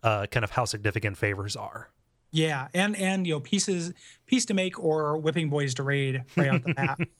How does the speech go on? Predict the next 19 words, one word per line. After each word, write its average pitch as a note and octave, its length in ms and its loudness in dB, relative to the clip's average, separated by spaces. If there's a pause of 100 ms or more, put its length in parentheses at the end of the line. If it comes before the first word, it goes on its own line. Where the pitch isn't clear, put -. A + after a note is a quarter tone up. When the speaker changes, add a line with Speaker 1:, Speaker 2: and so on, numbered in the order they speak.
(300)
Speaker 2:
Like, E3+ 100 4
I F#3 100 0
had F#3 280 0
a, D3+ 260 -4
a - 40 -4
clan D3 360 0
that, C#3+ 200 -4
like, C#3+ 140 0
I C#3+ 60 2
just C3+ 240 -2
consistently D3+ 500 0
raided D3 320 0
over C#3 200 0
and C3 80 0
over C#3 180 0
and C3+ 80 2
over C3+ 260 0
and C3+ 180 2
just C3 240 -2